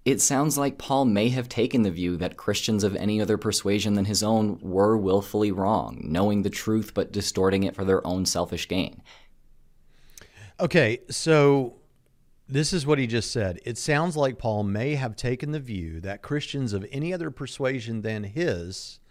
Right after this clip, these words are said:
Speaker 2: were willfully wrong, knowing the truth but distorting it for their own selfish gain. Maybe that's what Paul thinks.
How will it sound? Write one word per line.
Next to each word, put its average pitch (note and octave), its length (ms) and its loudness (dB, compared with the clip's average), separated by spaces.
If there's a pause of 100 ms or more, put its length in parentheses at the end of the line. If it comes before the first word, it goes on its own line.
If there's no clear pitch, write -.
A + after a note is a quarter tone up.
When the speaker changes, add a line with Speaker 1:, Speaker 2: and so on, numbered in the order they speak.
(340)
Speaker 2:
were A#2 160 0
willfully C#3 600 2
wrong, A2 520 -2
knowing D3+ 280 -2
the A2+ 80 -4
truth G2+ 320 -6
but A2 120 -6
distorting A#2+ 540 -4
it F#2 120 -8
for A2+ 100 -8
their G2 200 -6
own A#2 240 -6
selfish G2 520 -10
gain. B2 340 -8 (920)
Maybe E3 440 -2
that's B2+ 240 -2
what A2 140 -6
Paul F#2 220 -6
thinks. F2 640 -14